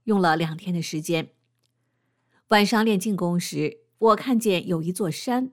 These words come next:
被师父拿走了，我知道那就是我的怕这个执着心，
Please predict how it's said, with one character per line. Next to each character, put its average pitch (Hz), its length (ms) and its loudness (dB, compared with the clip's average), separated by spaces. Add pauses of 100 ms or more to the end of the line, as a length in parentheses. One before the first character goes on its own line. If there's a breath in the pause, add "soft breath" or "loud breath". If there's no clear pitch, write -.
(120)
被 185 180 0
师 185 240 -2
父 175 200 -6
拿 143 180 -12
走 143 240 -10
了， 143 280 -4 (600)
我 165 140 0
知 170 160 -2
道 156 300 2 (260 loud breath)
那 349 180 4
就 277 160 4
是 220 340 2
我 190 100 4
的 175 100 0
怕 - 440 -2
这 180 140 -2
个 160 240 -2
执 180 100 -4
着 165 180 -4
心， 202 380 -4